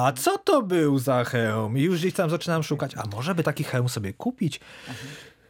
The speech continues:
Speaker 2: W głowie powstają już jakieś dziwne scenariusze pod tytułem, no w sumie to byłby jakiś wspólny margines, ponieważ był, byłaby to ewolucja tego hełmu w ten kolejny.
Speaker 1: Aha.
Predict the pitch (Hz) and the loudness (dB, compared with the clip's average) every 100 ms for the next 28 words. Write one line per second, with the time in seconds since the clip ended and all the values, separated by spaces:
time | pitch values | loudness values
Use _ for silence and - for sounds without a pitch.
0 | _ - 147 160 196 190 170 - 170 165 | _ -6 0 2 2 0 -4 -2 0 2
1 | 151 135 147 170 117 - 156 151 - 143 | 2 0 -2 -2 -2 -2 0 0 0 0
2 | 131 127 123 123 139 156 156 127 - 139 | 0 0 -2 -2 -2 -2 -6 -10 -10 -4
3 | 135 139 170 - 226 254 226 180 285 277 | -2 -2 -4 -4 -2 0 -2 0 0 2
4 | 202 180 175 175 - - - 165 165 175 | 0 -2 -4 -6 -6 -6 0 0 0 -2
5 | 202 185 254 220 151 - - 143 160 170 | -2 -2 -4 -4 -6 -6 -4 -2 0 0
6 | 160 151 143 165 170 147 151 147 139 160 | 0 -2 -2 0 2 0 -2 -2 -4 -4
7 | 170 175 214 - 127 - - 143 170 - | 0 2 2 0 -4 -4 -4 -2 0 0
8 | 143 147 190 - 190 180 226 208 160 147 | 0 0 0 -2 -2 0 2 2 2 0
9 | 180 143 131 | 0 -4 -8